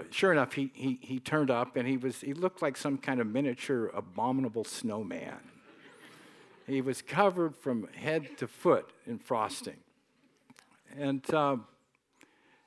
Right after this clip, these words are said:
I, it caused me to reflect. Uh, Pat wasn't much of a metaphysician, but, but I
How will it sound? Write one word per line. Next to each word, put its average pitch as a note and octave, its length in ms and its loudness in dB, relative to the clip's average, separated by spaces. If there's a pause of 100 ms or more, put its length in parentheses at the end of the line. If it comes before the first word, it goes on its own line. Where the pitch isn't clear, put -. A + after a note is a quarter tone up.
(320)
I, F#3 500 2 (1400)
it G#3+ 160 0
caused C#4+ 340 6
me G3 80 0
to F#3 120 4
reflect. C3+ 800 -2 (1300)
Uh, A#2+ 380 2 (840)
Pat F#3+ 260 2
wasn't C3+ 320 2
much A#2 420 -6
of A#2 120 -4
a A2+ 60 -2
metaphysician, A2+ 840 -6
but, E3+ 280 -6
but E3+ 120 -2
I B2+ 360 -2